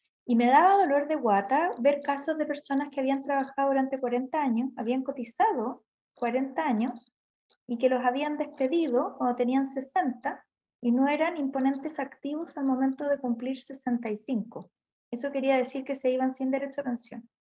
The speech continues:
Entonces, tú cuando te encuentras con casos como ese, tú dices, "Bueno, me imagino que no quieren volver a eso, ¿no es cierto? Es imposible".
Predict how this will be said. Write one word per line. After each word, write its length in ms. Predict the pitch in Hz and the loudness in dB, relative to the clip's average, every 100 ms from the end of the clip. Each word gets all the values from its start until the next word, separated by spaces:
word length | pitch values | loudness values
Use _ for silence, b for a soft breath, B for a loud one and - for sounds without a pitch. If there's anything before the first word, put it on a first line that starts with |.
| _ _ _ _ _ _ - | _ _ _ _ _ _ -6
Entonces, 460 | 226 277 277 302 - - | -2 -2 -2 -2 -4 -6
tú 100 | 294 | 0
cuando 220 | 302 294 | 2 2
te 80 | 285 | 2
encuentras 440 | 254 294 294 311 | 0 0 0 -4
con 180 | - 269 | -4 -2
casos 300 | 294 294 311 | -2 -2 -6
como 260 | - 277 269 | -2 2 2
ese, 380 | 277 - 359 - _ _ - | 0 -2 -4 -4 _ _ -8
tú 80 | 269 | -6
dices, 220 | 269 285 | -2 2
"Bueno, 440 | 254 220 - - _ _ - | 2 2 -2 -14 _ _ -4
me 80 | 247 | 0
imagino 420 | 247 240 320 339 | 2 0 0 0
que 80 | 302 | 0
no 140 | 285 | 0
quieren 220 | 285 285 | 2 4
volver 280 | 269 262 285 | 6 8 8
a 140 | 403 226 | 8 8
eso, 340 | 214 - - | 4 -4 -12
¿no 60 | - | -6
es 60 | - | -2
cierto? 360 | 220 - 339 | -2 0 2
Es 320 | 277 254 247 254 | 6 6 6 6
imposible". 680 | 254 294 240 202 165 - | 2 2 2 0 0 -4